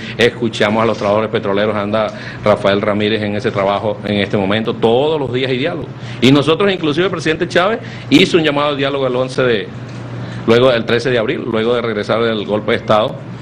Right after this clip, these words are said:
eh, pro-, promovido y, y dado por aquellos que ahora adoran esta Constitución.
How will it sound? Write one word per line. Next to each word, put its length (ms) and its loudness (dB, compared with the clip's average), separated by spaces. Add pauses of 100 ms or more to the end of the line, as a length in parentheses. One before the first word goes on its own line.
(500)
eh, 260 0 (640)
pro-, 240 4 (100)
promovido 600 2
y, 60 -4 (280)
y 140 2
dado 240 2
por 180 4
aquellos 460 0
que 300 0 (440)
ahora 340 4
adoran 360 0
esta 160 -2
Constitución. 500 -2